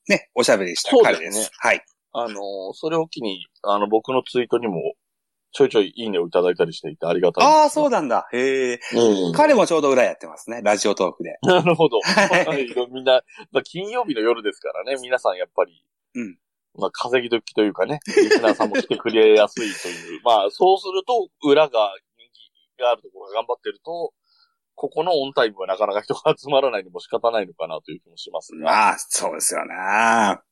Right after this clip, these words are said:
Speaker 1: うん。
Speaker 2: はい。あとは、えっと、六一一ゼロ三、人さんっていうのが、えー、応募いただいてるんですけれども、
Speaker 1: はい。
Speaker 2: えー、こちら相当な老舗のポッ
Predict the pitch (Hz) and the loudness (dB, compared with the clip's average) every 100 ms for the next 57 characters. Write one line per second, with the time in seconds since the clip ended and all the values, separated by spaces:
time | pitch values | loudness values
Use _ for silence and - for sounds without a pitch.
0 | _ 98 98 95 110 95 87 87 147 - | _ -6 -4 -2 0 0 -4 -6 -4 2
1 | 131 107 98 90 82 80 78 69 57 87 | 4 6 4 2 -4 -12 -14 -12 -12 -10
2 | 90 90 - 87 85 82 _ _ _ _ | -10 -12 -12 -10 -8 -10 _ _ _ _
3 | _ _ _ - 135 170 233 208 - 277 | _ _ _ -2 -2 0 -6 -8 -10 -8
4 | 117 101 98 - 92 73 _ - 165 156 | -4 0 0 0 -2 -4 _ -4 -2 0
5 | 151 143 143 - 139 107 82 80 69 - | 0 -2 -10 -10 -8 -8 -8 -6 -6 -8
6 | _ 101 92 87 87 98 95 98 95 92 | _ -8 -6 -4 0 0 0 0 0 0
7 | 92 90 82 - - 82 82 104 120 117 | -2 -4 -10 -10 -2 0 2 2 4 2
8 | - _ _ _ _ _ _ _ - 101 | 0 _ _ _ _ _ _ _ -4 -4
9 | - 123 - 262 - - 240 247 - 226 | -2 -4 0 0 2 2 4 2 -2 -2
10 | 226 220 - 175 170 170 160 143 | 0 -2 -4 -4 0 0 0 0